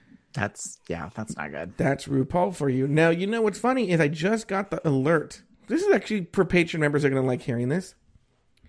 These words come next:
Speaker 2: And let me, let me bounce some ideas off of you. I just got the email yesterday, actually, that I've been approved for the press, uh, access to RuPaul's Drag Race. I'm sorry, to DragCon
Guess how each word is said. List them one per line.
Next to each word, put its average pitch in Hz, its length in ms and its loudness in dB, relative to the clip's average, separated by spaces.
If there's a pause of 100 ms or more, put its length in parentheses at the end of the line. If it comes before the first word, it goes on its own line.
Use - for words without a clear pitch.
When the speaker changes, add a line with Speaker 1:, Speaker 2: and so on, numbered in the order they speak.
(500)
Speaker 2:
And 196 100 -2
let 233 80 4
me, 233 80 2
let 220 100 2
me 220 80 2
bounce 190 300 2
some 180 80 -4
ideas 165 380 0
off 160 160 -4
of 143 100 -10
you. 123 180 -4
I 143 60 4
just 208 400 0
got 208 200 0
the 175 140 -6
email 165 520 2
yesterday, - 600 0
actually, - 460 -10 (400)
that 143 400 2
I've 147 240 0
been 202 140 6
approved 226 800 0 (240)
for 165 240 4
the 147 120 8
press, 190 460 -2 (140)
uh, 127 280 2
access 123 420 -4
to 131 300 -4
RuPaul's 143 520 -2
Drag 123 320 0
Race. 123 440 -2 (220)
I'm 147 100 2
sorry, 120 220 0 (600)
to 135 140 0
DragCon 139 640 0